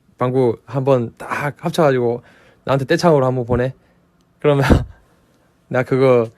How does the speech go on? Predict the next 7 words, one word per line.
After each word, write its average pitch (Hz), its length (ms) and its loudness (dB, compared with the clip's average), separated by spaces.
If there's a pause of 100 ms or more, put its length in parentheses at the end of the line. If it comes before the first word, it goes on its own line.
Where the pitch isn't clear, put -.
(320)
듣고 127 540 2
이제 117 220 -2
나도 117 400 0 (500)
터드림. 131 400 0 (3250)
그러면 247 240 4
이제 151 280 4
너네 135 340 4